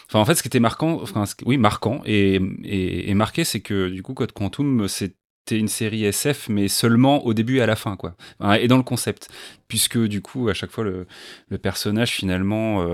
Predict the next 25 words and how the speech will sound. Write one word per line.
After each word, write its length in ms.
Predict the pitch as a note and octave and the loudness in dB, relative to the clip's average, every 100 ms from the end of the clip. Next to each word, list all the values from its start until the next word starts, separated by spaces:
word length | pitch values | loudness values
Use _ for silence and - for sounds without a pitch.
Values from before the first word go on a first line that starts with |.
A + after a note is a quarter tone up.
| - | -2
à 100 | G#2 | -2
la 100 | G2 | -2
fin 140 | - G2+ | -2 -4
de 40 | |
l'épisode, 400 | F#2 F#2+ G#2 G#2+ | -4 -2 0 0
se 160 | - G2 | -2 -6
réincarne 540 | F#2 F#2 F2 A2 G#2+ | -4 -6 -4 -4 -4
dans 240 | F2+ F2 | -6 -6
un 140 | F2+ F#2 | -4 -4
autre, 340 | A2 - - E2 | -4 -6 -10 -8
et, 220 | F#2 F2 | -6 -6
euh, 580 | F2 E2+ E2 E2 E2 E2+ | -4 -6 -6 -8 -8 -8
et 60 | E2+ | -8
voilà, 200 | F#2 F#2+ | -8 -8
quoi. 160 | - - - - - - | -10 -12 -10 -8 -10 -2
Donc, 400 | G#2 A2 G#2+ A2+ | 4 4 4 2
euh, 300 | G#2 G2+ G2 | 4 6 4
il 80 | F#2+ | 6
y 60 | |
avait 180 | G#2 A#2 | 6 4
cette 280 | - A#2+ - | 2 -2 -2
trame 400 | - C#3+ D3+ C#3+ | -2 4 4 2
comme 160 | A#2+ G#2 | -2 -2
ça, 360 | - B2 B2+ | -2 0 2
et 320 | F#2+ F2+ E2+ | 2 2 0